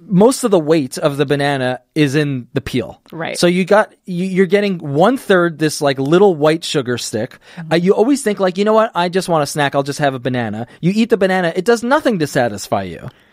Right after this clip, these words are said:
Speaker 2: Okay. And you get, like, residue on your fingers.
Speaker 1: You get the residue, you get those
Speaker 2: Yeah.
Speaker 1: stupid strings.
Speaker 2: The
Speaker 1: It's covered in these
Speaker 2: strings,
Speaker 1: strings.
Speaker 2: string fruit.
Speaker 1: And then h-, most of the banana is the peel.
Speaker 2: Mm-hmm.
Speaker 1: So you're just eating this sugar stick. Y-, if you wanna actually have any kind of protein, you gotta eat it with peanut butter or something.
Speaker 2: Right.
Speaker 1: And that's like, so what is the point of this thing? It's just this, like,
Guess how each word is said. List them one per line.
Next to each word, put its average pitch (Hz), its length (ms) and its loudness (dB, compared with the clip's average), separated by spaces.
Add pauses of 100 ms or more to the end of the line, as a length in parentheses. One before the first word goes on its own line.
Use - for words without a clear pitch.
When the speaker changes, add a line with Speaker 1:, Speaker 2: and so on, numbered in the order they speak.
(340)
Speaker 2:
Okay. 147 480 -10
And 214 160 0
you 220 100 0
get, 208 200 -4
like, 185 240 -4
residue 175 520 -4
on 170 120 -6
your 170 140 -8
fingers. 165 360 -6
Speaker 1:
You 165 60 -4
get 180 140 2
the 190 160 2
residue, 214 400 0
you 202 80 -2
get 180 140 0
those 170 140 0
Speaker 2:
Yeah. - 60 -6
Speaker 1:
stupid 190 300 -2
strings. 180 500 -2
Speaker 2:
The 180 60 -2
Speaker 1:
It's 156 100 -6
covered 214 300 2
in 226 80 0
these 170 160 -2
Speaker 2:
strings, 127 380 -2
Speaker 1:
strings. - 0 -
Speaker 2:
string 196 220 -4
fruit. 170 240 -2
Speaker 1:
And 196 140 2
then - 0 -
h-, 175 220 -4
most 196 340 2
of 220 60 0
the 208 80 0
banana 147 400 0
is 147 220 -4
the 131 80 -2
peel. 120 460 -2
Speaker 2:
Mm-hmm. 180 320 -6
Speaker 1:
So 185 120 -2
you're 190 100 0
just 226 140 -2
eating 233 200 -2
this 185 120 0
sugar 143 260 -2
stick. 156 340 -4
Y-, 180 200 -6
if 170 120 2
you 180 120 0
wanna 185 220 2
actually 185 340 -4
have 165 120 0
any 156 140 -6
kind 151 180 -2
of 131 60 -6
protein, 175 380 0
you 143 100 -4
gotta 160 220 2
eat 156 160 -2
it 143 40 0
with 127 160 -4
peanut 180 240 0
butter 123 240 0
or 110 60 -6
something. 123 600 -2
Speaker 2:
Right. 156 340 -4
Speaker 1:
And 170 160 2
that's 185 160 0
like, 180 140 0
so 190 100 0
what 190 160 4
is 196 80 -2
the 190 80 -2
point 240 300 0
of 120 80 -2
this 104 220 -10
thing? 120 200 -2
It's 123 140 -6
just 160 180 -2
this, 156 180 -2
like, 131 300 -2